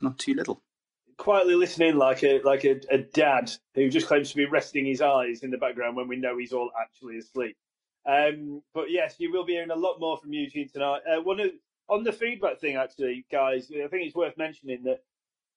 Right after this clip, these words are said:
Speaker 2: uh, some of the feedback that we had, that we, obviously people wanted to hear a little bit more from you two, which is great, and we, we're gonna play around with a slightly different format moving forward. It won't be the same every week, um, just based on who we've got on, but I think, you know, uh, certainly moving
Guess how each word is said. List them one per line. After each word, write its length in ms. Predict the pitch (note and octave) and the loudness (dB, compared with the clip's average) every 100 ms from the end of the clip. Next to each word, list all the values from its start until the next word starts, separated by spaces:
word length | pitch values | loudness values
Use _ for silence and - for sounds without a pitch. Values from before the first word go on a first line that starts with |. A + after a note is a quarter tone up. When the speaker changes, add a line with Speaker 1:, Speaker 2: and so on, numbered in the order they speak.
| - | -2
Speaker 2:
uh, 140 | D3 D3+ | 0 0
some 200 | E3+ F3+ | -2 -2
of 0 | E3 | -2
the 40 | |
feedback 300 | F3+ D#3+ D#3+ | -2 -2 -2
that 100 | C#3+ | -4
we 80 | C#3 | -4
had, 280 | D#3+ E3 - | 0 -2 -2
that 180 | D3 C#3 | -6 -4
we, 140 | C#3+ | -4
obviously 300 | C#3+ C#3+ C#3+ | -4 -6 -8
people 220 | C#3 C#3+ C#3 | -6 -4 -4
wanted 200 | C#3 - | -6 -4
to 60 | |
hear 140 | C#3+ C#3+ | 0 0
a 60 | |
little 180 | D3 C#3+ | 0 -4
bit 160 | C#3 D3 | -8 -4
more 160 | C#3 | -4
from 120 | C3+ C3+ | -4 -4
you 200 | E3+ E3+ | -2 -2
two, 320 | E3+ F3 D#3+ | -2 -2 -2
which 80 | C3+ - | -6 -14
is 80 | C3 - | _ -4
great, 320 | C#3+ C#3+ C#3 | 0 0 -2
and 100 | C3+ | -4
we, 180 | C#3 C#3 C3 | -2 -2 -4
we're 100 | C3+ | -8
gonna 140 | C3+ | -8
play 220 | - C#3+ | -2 0
around 200 | C3+ C3+ B2+ | 0 -2 -4
with 80 | |
a 80 | B2+ - - | -14 -14 -4
slightly 260 | C#3 C3 | -2 -2
different 320 | B2+ C#3 _ _ _ | -8 -14 _ _ _
format 420 | C#3 C#3 C3+ C3 - _ | -2 0 -2 -6 -8 _
moving 300 | C#3 C3+ B2+ B2+ | -6 -6 -6 -6
forward. 340 | C#3 C3+ C3+ D#3 | 0 2 2 2
It 80 | |
won't 160 | F3+ E3 | 0 0
be 60 | C3+ | -4
the 80 | |
same 260 | C3 C#3+ C3+ | -2 -2 0
every 200 | C3 B2+ | -2 -2
week, 260 | B2+ B2+ - _ _ _ _ _ - | -2 -4 -6 _ _ _ _ _ -2
um, 580 | B2+ C3 C3+ C3 C3 C3+ _ _ C3+ _ | 2 2 2 -6 -14 -18 _ _ -20 _
just 140 | C3+ | -8
based 260 | - C#3 C#3 | 0 0 2
on 80 | B2+ | 2
who 160 | C#3 | 2
we've 180 | B2+ B2 | 0 -2
got 180 | C#3+ C3+ | 2 2
on, 220 | C#3 C3+ | 2 0
but 220 | B2+ C3+ | -2 -2
I 40 | C3 | -2
think, 320 | - C3+ B2+ | -4 -6 -6
you 80 | C3 | -8
know, 260 | B2 A#2+ A#2+ | -6 -4 -2
uh, 260 | A#2 A#2 A#2 _ - | -2 -4 -8 _ -4
certainly 300 | D3 C3+ C3 | -4 -2 -2
moving 340 | C3+ A#2 | 0 -2